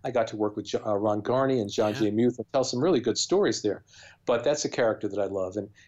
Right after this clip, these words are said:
Speaker 1: and I lo-, you know, I really love all the D C mystical characters. When I
Speaker 2: Mm-hmm.
Speaker 1: was writing Justice League Dark,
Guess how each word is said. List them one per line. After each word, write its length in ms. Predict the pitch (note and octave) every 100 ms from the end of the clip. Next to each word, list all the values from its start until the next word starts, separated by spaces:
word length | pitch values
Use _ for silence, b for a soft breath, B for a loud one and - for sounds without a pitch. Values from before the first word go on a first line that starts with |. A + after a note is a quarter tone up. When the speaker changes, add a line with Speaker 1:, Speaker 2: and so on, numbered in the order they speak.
| b
Speaker 1:
and 180 | D3+ D3
I 120 | G3
lo-, 160 | C4 C#4
you 80 | A#3+
know, 80 |
I 20 | G#3
really 220 | C4 G#3+
love 240 | D3 C#3
all 180 | B2+ C3
the 80 | B2
D 240 | G#2+ B2
C 260 | B2+ B2+ B2
mystical 420 | A#2 - - C#3+
characters. 540 | D#3+ D3+ D3+ E3 D#3
When 80 | C#3
I 40 | C#3+
Speaker 2:
Mm-hmm. 60 |
Speaker 1:
was 120 | D#3+
writing 280 | D3+ C#3 B2+ -
Justice 360 | C3+ D3 -
League 160 | B2 A2+
Dark, 360 | A#2 B2 C3